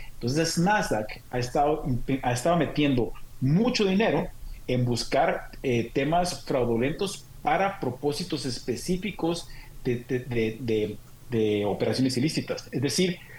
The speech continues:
no solo son modelos, este es, esto no me suena bien, no, este, este modelo de transacción me suena a tráfico de, o trata de humanos. Este modelo me suena a tráfico de drogas. Este modelo me suena,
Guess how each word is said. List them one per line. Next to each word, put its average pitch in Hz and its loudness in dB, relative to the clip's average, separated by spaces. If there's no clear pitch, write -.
no 139 2
solo 190 2
son 202 2
modelos, 165 2
este - -2
es, - -6
esto 175 0
no 135 2
me 147 2
suena 147 2
bien, 147 2
no, 113 0
este, 180 0
este 160 0
modelo 127 2
de 117 -2
transacción 123 0
me 123 2
suena 190 2
a 120 -2
tráfico 143 0
de, 110 2
o 120 -4
trata 139 2
de 123 4
humanos. 110 0
Este 151 2
modelo 151 4
me 143 4
suena 139 2
a 127 -2
tráfico 135 0
de 98 0
drogas. 135 0
Este 220 2
modelo 139 4
me 156 2
suena, 175 0